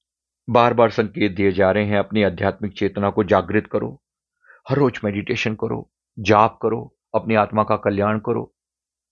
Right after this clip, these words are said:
जो लोग परमात्मा और भक्ति के मार्ग पर जुड़ते हैं, परमात्मा ब्रह्मांड पूरी संभाल करता है उनकी।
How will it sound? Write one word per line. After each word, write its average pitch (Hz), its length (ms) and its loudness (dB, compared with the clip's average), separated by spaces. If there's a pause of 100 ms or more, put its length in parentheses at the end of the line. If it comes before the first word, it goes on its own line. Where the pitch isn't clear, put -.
(600)
जो 147 100 6
लोग 135 360 0 (240)
परमात्मा 131 460 0
और 127 80 0
भक्ति 104 360 -8
के 127 100 0
मार्ग 110 340 2
पर 107 80 0
जुड़ते 101 320 -4
हैं, 120 140 -2
परमात्मा 110 520 0
ब्रह्मांड 104 520 2
पूरी 131 320 -4
संभाल 104 460 -2
करता 123 360 -4
है 120 80 -2
उनकी। 113 460 -4